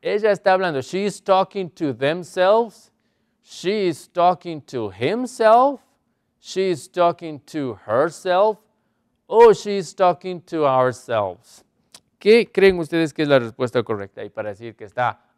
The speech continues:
hablando solita, ella está hablando ahí solita, con ella misma. ¿Cómo será la respuesta? Esta es la respuesta. "She is talking to herself". Very good.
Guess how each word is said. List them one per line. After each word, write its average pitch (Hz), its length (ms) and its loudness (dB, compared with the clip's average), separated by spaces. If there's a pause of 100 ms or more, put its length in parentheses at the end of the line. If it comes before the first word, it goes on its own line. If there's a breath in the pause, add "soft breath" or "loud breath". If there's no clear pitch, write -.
(120)
hablando 160 500 -2
solita, 139 640 -6
ella 117 140 -12
está 117 120 -10
hablando 220 400 -10
ahí 180 140 -6
solita, 160 420 -14
con 139 220 -16
ella 147 240 -6
misma. 110 280 -18
¿Cómo 180 200 -10
será 185 200 0
la 175 100 -2
respuesta? 196 560 -4 (840)
Esta 127 280 -10
es 120 60 -10
la 117 80 -4
respuesta. 104 560 -14 (840)
"She 196 640 4
is - 240 2 (180)
talking 214 540 4
to 202 440 0
herself". 131 1200 4 (1200)
Very 123 240 -2
good. - 80 -20